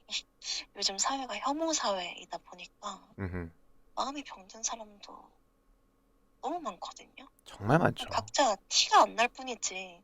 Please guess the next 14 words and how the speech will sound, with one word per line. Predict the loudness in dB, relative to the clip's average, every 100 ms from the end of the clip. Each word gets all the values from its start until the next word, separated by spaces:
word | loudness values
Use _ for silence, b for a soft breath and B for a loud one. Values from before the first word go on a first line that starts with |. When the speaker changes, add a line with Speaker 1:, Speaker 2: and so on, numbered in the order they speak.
| -12
Speaker 2:
음. | -12 -12 -6
Speaker 1:
그냥 | 0
지하철에서 | 6 6 6 4 4
출근길에서 | 4 4 0 -6 -2 -2 -2
보면은 | -8 -10 -8 -8 -10 -16 -18 -20 _ _ _ _ _
뭐 | -16 -8
다 | -2 0 0 -4 -12 -18 _ -12
평범하게 | -2 0 0 0
잘 | -4 -4
먹고 | -6 -4
잘 | -4 -4
사는 | -8 -8
사람들 | -8 -8
같지만 | -12 -8 -4 -4 -8 -16 -18